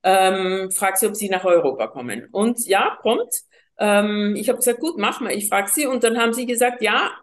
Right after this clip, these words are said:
wenn acht sich anmelden, kommen wir nach Europa.“ Und somit war es, Dezember zwanzig sechzehn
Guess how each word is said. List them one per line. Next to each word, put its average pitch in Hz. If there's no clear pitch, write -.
wenn 214
acht -
sich 220
anmelden, 226
kommen 202
wir 196
nach 185
Europa.“ 131
Und 190
somit 233
war 190
es, -
Dezember 254
zwanzig 214
sechzehn 220